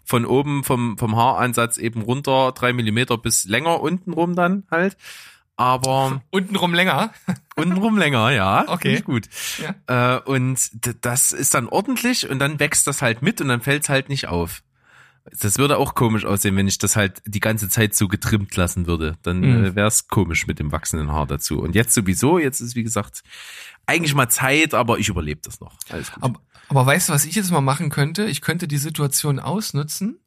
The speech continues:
Speaker 2: und jetzt einfach mal, äh, sagen, ich lass mir meine Haare lang wachsen. <laughs> Da kann doch
Speaker 1: Mein-
Speaker 2: meine Frau, kann, meine Frau kann mich nicht zum Friseur schicken. <laughs>
Speaker 1: Die Frage ist, möchtest du das?
Speaker 2: Ähm,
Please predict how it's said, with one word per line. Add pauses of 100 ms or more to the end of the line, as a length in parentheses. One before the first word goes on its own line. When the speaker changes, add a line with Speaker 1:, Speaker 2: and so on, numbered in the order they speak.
(520)
Speaker 2:
und
jetzt
einfach
mal,
äh,
sagen,
ich
lass
mir
meine
Haare
lang
wachsen. (960)
<laughs>
Da
kann
doch
Speaker 1:
Mein-
Speaker 2:
meine
Frau, (200)
kann,
meine
Frau
kann
mich
nicht
zum
Friseur
schicken. (100)
<laughs>
Speaker 1:
Die
Frage
ist,
möchtest
du
das? (1000)
Speaker 2:
Ähm,